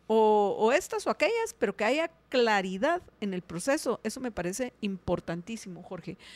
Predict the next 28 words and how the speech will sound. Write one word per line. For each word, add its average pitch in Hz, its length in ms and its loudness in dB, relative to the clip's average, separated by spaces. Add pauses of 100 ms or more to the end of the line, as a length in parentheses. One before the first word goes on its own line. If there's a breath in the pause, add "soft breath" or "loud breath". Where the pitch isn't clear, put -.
(180 loud breath)
Donde 240 260 8
ya 254 140 6
no 320 100 4
hay 330 140 6
claridad 320 600 2
es 311 160 -4
aquí 302 300 -4
en 294 140 0
la 190 200 2 (400 loud breath)
cabina 277 340 2
de 302 60 0
Libertópolis, 254 680 -2
porque 185 600 -4 (320 loud breath)
este, 240 720 6
mm, 185 280 -2
eh, 151 240 -4
frente 269 360 0
frío 226 500 2
que - 80 -8
está 180 180 -6
entrando 247 500 2
nos 175 200 -6
ha 220 80 -4
traído 214 420 0
lluvias. 170 640 -4
Espero 214 520 -8
que - 80 -14
estén, 214 360 -12